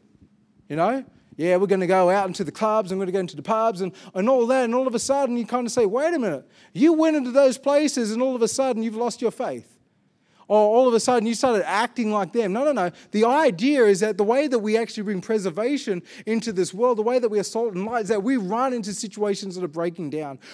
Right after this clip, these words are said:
We look into society and, uh, and, and we wanna run into those places. But as we're running into those places,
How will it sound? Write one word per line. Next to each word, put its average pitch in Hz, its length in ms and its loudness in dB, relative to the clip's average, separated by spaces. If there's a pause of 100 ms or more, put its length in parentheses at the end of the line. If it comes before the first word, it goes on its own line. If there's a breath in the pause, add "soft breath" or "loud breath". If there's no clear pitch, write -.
We 254 220 2
look 262 240 0
into 240 240 -4
society 185 600 0 (180 loud breath)
and, 202 260 -2
uh, 208 260 4
and, 226 420 0
and 226 160 2
we 277 80 4
wanna 262 220 4
run 240 260 2
into 269 220 -2
those 233 180 2
places. 220 360 -4
But 190 180 2
as 262 260 4
we're 269 100 2
running 254 360 2
into 262 200 -4
those 226 220 0
places, 247 520 -2